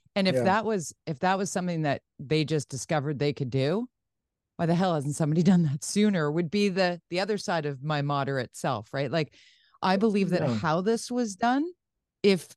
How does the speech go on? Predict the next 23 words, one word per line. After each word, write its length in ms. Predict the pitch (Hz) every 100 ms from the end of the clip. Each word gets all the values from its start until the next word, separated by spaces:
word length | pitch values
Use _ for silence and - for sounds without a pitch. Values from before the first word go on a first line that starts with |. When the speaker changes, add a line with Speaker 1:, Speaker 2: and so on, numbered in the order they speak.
| -
Speaker 1:
if 200 | 175 -
we 200 | 165 156
have 280 | 165 143 127 _ _ _ _ _ _ _ -
a, 80 | - -
a 80 | 151
clear 320 | - - 151
picture 560 | - 160 - 202 202 196
of 140 | 190 170
sort 260 | - 147
of 80 | 160
how 160 | 180 180
it 60 | -
went 180 | 190
down, 320 | 196 208 226 226 - _ _ 156
um, 340 | 147 147 143 _ _ _ _
that 180 | 180 151
gives 180 | 170 135
me 140 | 160
the 220 | 135 135 101
icks. 480 | 165 - - - _ _ _ -
Um, 400 | 160 151 147 151 _
however, 680 | 160 185 180 185 170 160 156 -
I've 400 | 147 143 123